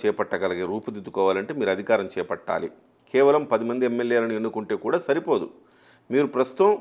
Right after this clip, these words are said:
పరిస్థితిలో పరిపాలన దారిలో పెట్టాలంటే వైఎస్ఆర్ పార్టీని ఓడించడమే ముఖ్య లక్ష్యంగా తెలుగుదేశం, బీజేపీలను కలుపుకుని ఎన్నికను ఎదుర్కోవడంతో సరిపోదు.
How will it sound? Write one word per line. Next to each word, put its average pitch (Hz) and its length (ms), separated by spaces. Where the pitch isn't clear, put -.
పరిస్థితిలో 165 580
పరిపాలన 180 440
దారిలో 147 360
పెట్టాలంటే 135 760
వైఎస్ఆర్ 175 380
పార్టీని 151 300
ఓడించడమే 139 560
ముఖ్య 123 360
లక్ష్యంగా 127 500
తెలుగుదేశం, 131 640
బీజేపీలను 113 540
కలుపుకుని 135 600
ఎన్నికను 123 280
ఎదుర్కోవడంతో 113 640
సరిపోదు. 139 520